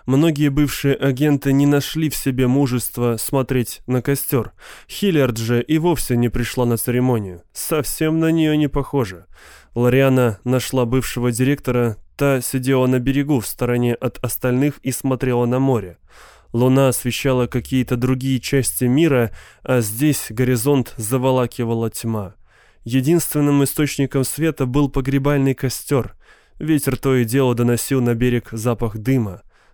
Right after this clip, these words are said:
Лориана сидела рядом с Хиллиард, не произнося ни слова.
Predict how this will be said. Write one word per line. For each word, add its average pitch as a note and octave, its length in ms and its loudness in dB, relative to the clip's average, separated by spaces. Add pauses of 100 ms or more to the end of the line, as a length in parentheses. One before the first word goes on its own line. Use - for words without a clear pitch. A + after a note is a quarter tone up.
Лориана A#2+ 520 2
сидела B2 420 0
рядом A#2 320 0
с - 80 -8
Хиллиард, C3+ 540 -4 (400)
не E3 180 0
произнося A#2+ 600 0
ни A#2 120 0
слова. A2 560 -4